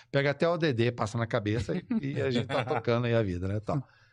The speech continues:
Speaker 1: Mas, cara, e aí eles se perdem,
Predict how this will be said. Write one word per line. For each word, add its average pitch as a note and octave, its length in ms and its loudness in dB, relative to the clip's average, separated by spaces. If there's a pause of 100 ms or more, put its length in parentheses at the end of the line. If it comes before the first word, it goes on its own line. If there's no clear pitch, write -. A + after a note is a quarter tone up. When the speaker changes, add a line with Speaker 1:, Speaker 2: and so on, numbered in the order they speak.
(360)
Speaker 1:
Mas, E3+ 140 0
cara, D3+ 500 2
e F#3 140 0
aí G3+ 640 2
eles D3 160 -2
se - 140 0
perdem, D#3+ 680 2